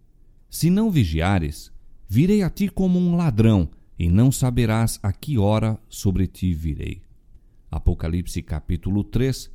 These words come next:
verso um e três. Era necessário que os homens fossem advertidos do perigo, que se despertassem a fim de preparar-se para os acontecimentos solenes ligados ao final do tempo da graça.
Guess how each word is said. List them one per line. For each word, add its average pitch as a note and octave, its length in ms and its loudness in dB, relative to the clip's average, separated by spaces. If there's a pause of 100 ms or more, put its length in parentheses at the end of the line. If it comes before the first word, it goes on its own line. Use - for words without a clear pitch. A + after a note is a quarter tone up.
(160)
verso G2 440 -2 (100)
um G#2 260 2 (140)
e F2+ 80 -4
três. - 540 -12 (720)
Era G#3+ 240 0
necessário F2 760 -2
que F2+ 120 -8
os E2+ 120 -2
homens A2+ 300 0
fossem C3 340 -4
advertidos B2+ 760 -4
do E2 100 -6
perigo, D2 560 -8 (460)
que F3+ 120 -6
se G#3 140 -6
despertassem D3+ 1000 -4
a D2+ 60 -6
fim A2 220 -2
de G#2+ 140 -4
preparar-se G#2 800 -2
para A2 240 -2
os G2 100 -4
acontecimentos A2 840 -2
solenes C3+ 720 -2
ligados F2 560 -4
ao F2+ 100 -2
final F#2 420 -4
do G#2 140 -4
tempo F#2 320 -2
da D#2+ 160 -2
graça. D2 520 -12